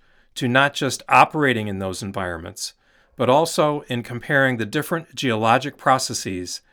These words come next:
that are occurring there, because they're not exact," end quote, Chojnacki says. For example, Mars today experiences a carbon dioxide cycle, while Earth supports a water cycle.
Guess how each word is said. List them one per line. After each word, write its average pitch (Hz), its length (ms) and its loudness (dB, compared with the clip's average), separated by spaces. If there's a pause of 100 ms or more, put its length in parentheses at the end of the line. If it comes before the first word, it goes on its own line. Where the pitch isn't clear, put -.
(180)
that 127 120 -2
are 123 120 2
occurring 120 500 -4
there, 76 320 -14 (220)
because 123 300 0
they're 120 120 4
not 135 200 4
exact," 107 640 4 (120)
end 107 200 -2
quote, - 320 -6 (320)
Chojnacki 92 600 -4
says. - 420 -10 (680)
For 87 180 -8
example, 98 640 -2 (440)
Mars 151 580 4
today 123 500 6
experiences 139 1000 -2
a 120 120 -4
carbon 143 400 0
dioxide 120 600 4
cycle, - 480 -8 (520)
while 113 280 2
Earth 127 400 2 (240)
supports - 500 -4
a 131 80 -6
water 123 340 4
cycle. - 500 -8